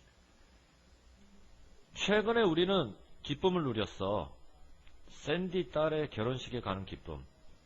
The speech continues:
그리고 샌디가 그의 딸과 함께 입장할 때 노래를 불렀던 것은 바로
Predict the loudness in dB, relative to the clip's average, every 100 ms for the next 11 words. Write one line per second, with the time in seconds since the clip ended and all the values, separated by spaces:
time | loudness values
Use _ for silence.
0 | -20 -20 -8 0 2 6 6 4 -4 -20
1 | -20 -20 -20 -20 -20 -20 -20 -20 -20 -20
2 | _ -20 -20 -20 -20 -20 -20 -20 _ -20
3 | -20 -20 -20 _ -20 -20 -20 -20 -20 -20
4 | -14 -2 0 0 0 4 4 4 2 2
5 | 2 0 2 4 2 2 -4 -4 -2 -2
6 | -2 -6 -6 -4 0 0 0 -2 0 0
7 | 0 0 0 -2 -2 0 0 -2 -4 -4
8 | -2 -2 -4 -4 -4 -4 -6 2 6 8
9 | 6 2